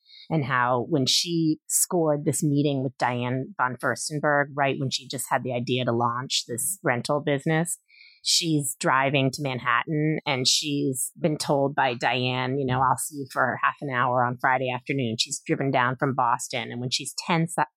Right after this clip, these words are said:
ten minutes outside of Manhattan, her cell phone rings. She picks it up. It's Diane's assistant. And she says, "Hey, I'm so sorry, but this meeting isn't gonna be able to go forward." And, you know, Diane's really sorry. And she's actually not even gonna be able to reschedule.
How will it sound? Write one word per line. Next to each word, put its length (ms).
ten 300
minutes 260
outside 360
of 60
Manhattan, 720
her 140
cell 340
phone 240
rings. 520
She 180
picks 260
it 80
up. 320
It's 160
Diane's 480
assistant. 600
And 100
she 100
says, 300
"Hey, 300
I'm 240
so 480
sorry, 640
but 160
this 180
meeting 300
isn't 260
gonna 140
be 80
able 140
to 80
go 160
forward." 580
And, 400
you 120
know, 120
Diane's 520
really 280
sorry. 360
And 100
she's 260
actually 360
not 200
even 200
gonna 160
be 80
able 160
to 80
reschedule. 720